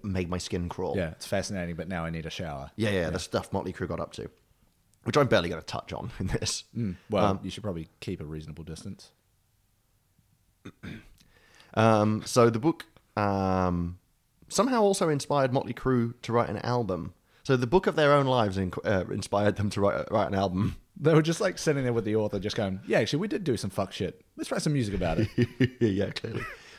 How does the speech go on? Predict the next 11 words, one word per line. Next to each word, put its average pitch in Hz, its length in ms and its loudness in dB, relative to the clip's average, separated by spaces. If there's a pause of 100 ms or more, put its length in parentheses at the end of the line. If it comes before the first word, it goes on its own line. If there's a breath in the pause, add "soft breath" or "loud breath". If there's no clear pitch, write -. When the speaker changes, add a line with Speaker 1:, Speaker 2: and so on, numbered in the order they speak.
Speaker 1:
Uh, 117 220 6
the 120 180 2
album 131 220 4
was 113 80 0
called, 104 320 0
uh, 104 160 4
T-, - 200 -4
Saint - 220 0
of 95 60 -8
Los 113 140 -2
Angeles, 147 400 -4